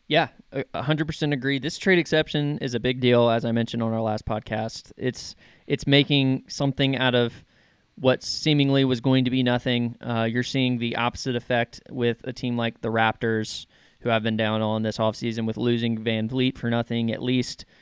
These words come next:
they could have tried to maybe sign and trade him to the same team that Dillon Brooks just got signed and traded to, the Rockets,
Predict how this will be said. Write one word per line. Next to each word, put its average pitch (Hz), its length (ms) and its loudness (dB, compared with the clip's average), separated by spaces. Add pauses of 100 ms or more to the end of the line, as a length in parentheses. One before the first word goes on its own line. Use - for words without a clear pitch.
(140)
they 123 120 0
could 117 180 0
have 110 100 0
tried 113 400 2
to 113 640 0
maybe 120 300 -2
sign 113 280 -2
and 110 120 -2
trade 113 260 -2
him 113 300 0
to 135 200 2
the 117 80 -2
same 156 300 0
team 170 300 -2
that 147 120 -4
Dillon 156 220 0
Brooks 214 220 -2
just 131 160 -4
got 123 160 0
signed 123 200 -2
and 113 80 -4
traded 123 280 0
to, 120 120 0
the 123 120 2
Rockets, - 560 0